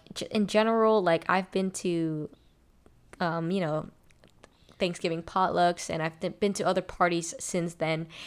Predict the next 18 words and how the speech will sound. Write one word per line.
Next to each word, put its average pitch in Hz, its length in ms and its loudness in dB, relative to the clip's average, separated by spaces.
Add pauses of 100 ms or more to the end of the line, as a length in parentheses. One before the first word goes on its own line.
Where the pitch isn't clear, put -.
(180)
and 165 380 -2
nobody 170 720 -2 (720)
has 180 200 0
topped - 640 -4 (560)
the 175 140 2
way 160 500 -2 (800)
my 165 240 -2
foster - 320 -4
family - 320 -8
did 87 160 -8
it. - 160 -14 (960)
And 156 420 -4 (460)
I, 170 380 4 (160)
I 175 100 4
am 185 220 4
now 170 260 6
sad 170 640 2 (220)
because 185 260 -2